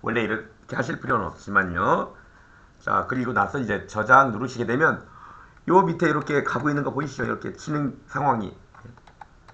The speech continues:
그래서 가고 있어요. 다 끝났습니다. 저장이. 자, 이렇게 해서 피디에프 파일이 만들어졌고요. 음, 피디에프 만들어진 거 확인하시려면 여기 사진에 와서 보시게 되면 요거, 여기, 여기 이제 피디에프 문서입니다. 피디에프 문서.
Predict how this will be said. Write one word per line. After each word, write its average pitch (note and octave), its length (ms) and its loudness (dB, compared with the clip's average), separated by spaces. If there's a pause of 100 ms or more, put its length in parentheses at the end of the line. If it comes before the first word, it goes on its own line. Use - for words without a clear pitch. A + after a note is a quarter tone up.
(460)
그래서 - 180 -10
가고 G#2+ 220 -4
있어요. G#2 240 -2 (260)
다 A2+ 140 -4
끝났습니다. B2 560 2
저장이. G2 680 -4 (760)
자, - 80 -4
이렇게 F3 200 2
해서 F3+ 180 8
피디에프 A3 440 0
파일이 D#3+ 220 6
만들어졌고요. C3 1000 0
음, A2 500 -6 (680)
피디에프 F#3+ 320 0
만들어진 C3+ 440 4
거 B2+ 80 -4
확인하시려면 B2 920 2 (1080)
여기 A#2 100 -10
사진에 D#3+ 320 -4
와서 B2 280 4
보시게 G#2+ 300 -10
되면 G#2 480 0 (1000)
요거, E3+ 300 6
여기, A#2 200 0
여기 A#2 160 0
이제 G#2 180 -4
피디에프 F3 400 0
문서입니다. F2+ 580 -4
피디에프 G2+ 420 -8
문서. E2 560 -2